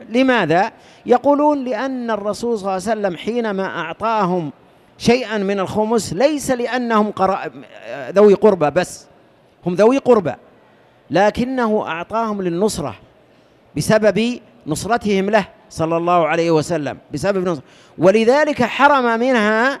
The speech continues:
النوفليون والعبشميون اللي هنا ب-، ب-، بني نوفل وبني عبد شمس، حرمها منهم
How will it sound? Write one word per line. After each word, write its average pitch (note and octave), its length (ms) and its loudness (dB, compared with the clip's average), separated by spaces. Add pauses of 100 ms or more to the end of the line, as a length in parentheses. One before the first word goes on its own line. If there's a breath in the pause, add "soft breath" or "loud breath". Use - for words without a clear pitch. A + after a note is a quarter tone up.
(1080)
النوفليون A#3+ 1040 2 (840)
والعبشميون A3 1000 2
اللي F3+ 160 0
هنا G3 320 2
ب-، G3 100 -2
ب-، G3+ 300 0
بني A3 240 0
نوفل A3+ 520 0 (340 soft breath)
وبني A#3+ 680 2 (260)
عبد G#3 280 -4
شمس، G#3 340 -4
حرمها A3+ 580 -2
منهم B3 420 2